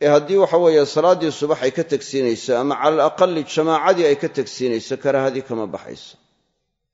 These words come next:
Xadiiska kun iyo toddoba boqol iyo lix iyo konton, dabcadaha qaarkoodna waa kun iyo toddoba boqol iyo koob iyo siddeetan. Wa can Ibni Cumara radiyallahu canhuma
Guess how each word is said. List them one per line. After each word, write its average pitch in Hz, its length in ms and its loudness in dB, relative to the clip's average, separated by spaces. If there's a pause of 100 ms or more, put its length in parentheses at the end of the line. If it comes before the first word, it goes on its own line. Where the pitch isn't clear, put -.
(160)
Xadiiska 151 540 0
kun 156 200 -4
iyo 135 100 2
toddoba 131 400 0
boqol 120 300 0
iyo 113 220 0
lix 127 260 -4
iyo 113 180 -2
konton, 135 480 -2 (160)
dabcadaha 120 480 0
qaarkoodna 120 500 -2
waa 104 140 -2
kun 131 140 -6
iyo 113 120 -2
toddoba 113 380 -2
boqol 104 280 -4
iyo 98 140 -2
koob 123 280 -8
iyo 104 100 -4
siddeetan. 101 680 -8 (1000)
Wa 123 120 -4
can 156 100 2
Ibni 175 220 0
Cumara 156 380 4
radiyallahu 139 540 2
canhuma 131 480 0